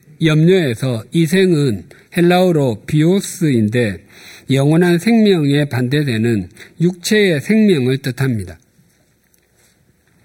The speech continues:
그리고 염려의 사전적인 의미는 일에 대해서 여러 가지로 마음을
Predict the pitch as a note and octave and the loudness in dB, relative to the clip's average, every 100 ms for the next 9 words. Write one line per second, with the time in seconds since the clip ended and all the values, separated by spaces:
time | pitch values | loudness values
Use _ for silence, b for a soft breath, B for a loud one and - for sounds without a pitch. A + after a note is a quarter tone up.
0 | b b _ - F#3+ E3 D#3+ C#3 C#3 D#3 | b b _ -2 0 2 0 0 2 2
1 | F3+ F#3 D#3+ C#3 - G3+ G3 F3 D3+ C#3 | 4 2 0 -2 -4 0 0 0 -2 -2
2 | C#3 C#3+ A#2+ C3 D#3 B2 A#2 F#2+ - B | 0 0 0 0 0 0 -2 -6 -12 B
3 | B B B _ - E3 F3 F3+ F#3+ F#3 | B B B _ -6 -2 0 2 2 0
4 | E3+ B2 B2 B2+ C3+ A2 F2+ b b C3+ | -2 -2 -2 -4 -4 -6 -8 b b -2
5 | C#3+ E3+ E3+ E3+ E3+ E3 B2 A2 G2+ A#2+ | 0 0 0 0 0 0 -2 -4 -4 -4
6 | C3+ D#3 F3+ F#3 D#3+ B2+ | -2 0 2 2 0 -2